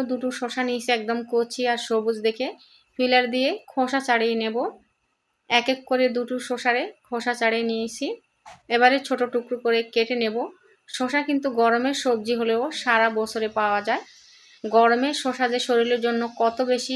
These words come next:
হেলদি আর উপকারী, সেটা বলার অপেক্ষা রাখে না। বিশেষ করে মেয়েদের স্কিনের জন্য শসা কিন্তু অনেক উপকারী।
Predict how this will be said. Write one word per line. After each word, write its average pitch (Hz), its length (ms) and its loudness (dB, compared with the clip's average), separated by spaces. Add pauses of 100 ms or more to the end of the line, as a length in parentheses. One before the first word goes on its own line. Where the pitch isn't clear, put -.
(100)
হেলদি 233 380 2
আর 220 180 6
উপকারী, 226 440 0
সেটা 247 260 -2
বলার 214 320 2
অপেক্ষা 208 440 -6
রাখে 220 240 -2
না। 247 120 -4 (460)
বিশেষ 254 300 -2
করে 269 280 0
মেয়েদের 240 480 2
স্কিনের 240 380 -2
জন্য 233 220 2 (140)
শসা 233 340 -4
কিন্তু 233 260 -4 (160)
অনেক 226 180 -2 (100)
উপকারী। 214 460 -2